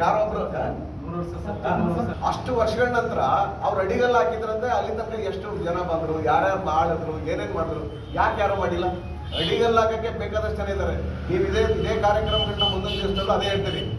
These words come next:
ಮುಂದೆ ನೂರು ವರ್ಷಕ್ಕೆ ಮಾಡ್ತಕ್ಕಂಥವ್ರು ಮಾದೇವಪ್ಪನವರೇ ಮಾಡಿದ್ರು, ಸಿದ್ದರಾಮಯ್ಯನವರು ಅಡಿಗಲ್ಲ ಹಾಕಿದ್ರು ಅಂತ ಮುಂದಕ್ಕೆ ಹೇಳ್ತೀರಿ. ಯಾರು ಕೆಲಸ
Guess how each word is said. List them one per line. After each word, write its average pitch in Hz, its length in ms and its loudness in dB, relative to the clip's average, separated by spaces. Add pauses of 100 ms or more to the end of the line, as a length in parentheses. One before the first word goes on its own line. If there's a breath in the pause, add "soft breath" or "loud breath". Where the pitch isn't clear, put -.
(120)
ಮುಂದೆ 220 260 0
ನೂರು 208 200 -2
ವರ್ಷಕ್ಕೆ 208 300 0
ಮಾಡ್ತಕ್ಕಂಥವ್ರು 202 580 0
ಮಾದೇವಪ್ಪನವರೇ 196 600 2
ಮಾಡಿದ್ರು, 190 300 0 (320)
ಸಿದ್ದರಾಮಯ್ಯನವರು 202 640 2
ಅಡಿಗಲ್ಲ 196 320 0
ಹಾಕಿದ್ರು 185 280 0
ಅಂತ 190 180 -4
ಮುಂದಕ್ಕೆ 185 280 -2
ಹೇಳ್ತೀರಿ. - 260 -4 (140)
ಯಾರು 214 320 4 (140)
ಕೆಲಸ 180 180 -4